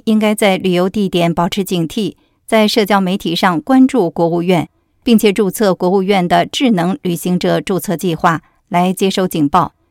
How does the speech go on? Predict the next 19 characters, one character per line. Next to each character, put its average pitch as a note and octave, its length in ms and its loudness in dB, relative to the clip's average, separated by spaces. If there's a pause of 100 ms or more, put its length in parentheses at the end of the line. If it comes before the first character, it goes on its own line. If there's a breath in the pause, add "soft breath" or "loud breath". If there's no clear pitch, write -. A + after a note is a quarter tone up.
(140)
这 C4 120 2
样 A#3+ 200 4
可 A3 140 0
以 G#3 80 4
使 F#3 200 0
这 G3 140 -2
些 F3+ 160 -4
公 F#3 180 -4
民 F3 220 0
在 F3+ 160 -2
海 E3+ 280 -4
外 F#3 220 0
发 - 220 0
生 A3 240 -2
紧 E3+ 160 -4
急 F#3 140 -4
情 E3 200 -6
况 G3 200 -2
时 F3+ 320 -4